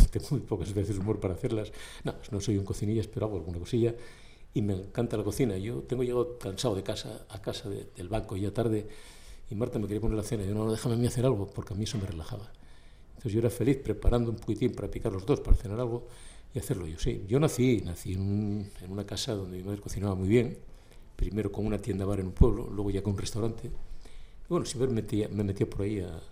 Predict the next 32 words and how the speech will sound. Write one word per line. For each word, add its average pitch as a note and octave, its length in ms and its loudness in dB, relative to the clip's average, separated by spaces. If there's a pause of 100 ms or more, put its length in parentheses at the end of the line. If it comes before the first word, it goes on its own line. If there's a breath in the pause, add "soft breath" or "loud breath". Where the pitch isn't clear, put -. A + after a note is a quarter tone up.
(680 soft breath)
hacer - 160 -4
algo. C3 180 0
Hice A2+ 240 2
yo B2 120 2
creo B2 180 2
que A#2+ 60 0
la A#2 100 2
primera A2 260 2
tortilla G#2+ 380 0
de F#2+ 100 2
queso G2+ 240 -2
que F#2 60 -4
se - 140 -6
hizo, F#2+ 400 -6 (400)
no A2 100 -2
estaba G#2 200 2
mi G2 80 4
madre F#2+ 240 2
allí, B2 100 2
si - 100 -8
llega G2+ 140 -8
a - 20 -6
estar G#2 240 -8
no G2+ 60 0
me F#2+ 80 -2
deja F#2 140 -6
hacerla. G2+ 360 -8 (720 soft breath)
Llegaron F#2+ 240 -2
unos G#2 140 -2
señores G2 340 -2
a G2+ 40 -4
comer, G#2+ 320 -2